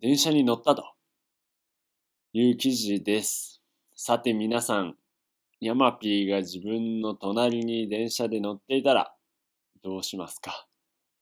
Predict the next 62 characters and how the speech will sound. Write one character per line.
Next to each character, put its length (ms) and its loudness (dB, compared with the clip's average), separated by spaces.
ヤ 120 2
マ 160 6
ピ 140 2
ー 20 6
に 120 0
限 220 -2
ら 120 0
ず 100 -8
芸 220 0
能 160 0
人 180 -2
っ 40 -10
て 220 0
変 300 0
装 260 0
も 120 -2
せ 160 2
ず 140 -4
そ 180 -4
の 80 0
ま 140 2
ま 160 2
電 200 0
車 140 -4
乗 220 -2
る 160 2
ん 160 -2
か 320 0
っ 20 -20
て 240 -10
感 220 -4
じ 80 -6
で 120 -2
す 60 -8
け 100 -6
ど、 240 -8
電 160 0
車 140 0
の 80 0
方 200 2
が 120 0
早 340 2
か 120 0
っ 180 -10
た 100 -2
か 120 -4
ら、 300 0
マ 140 0
ス 100 -6
ク 100 -4
な 120 4
ど 100 0
の 100 -4
変 240 0
装 260 -2
も 140 -2
せ 160 4
ず、 260 -4
そ 260 -6
の 80 4
ま 160 4
ま 260 2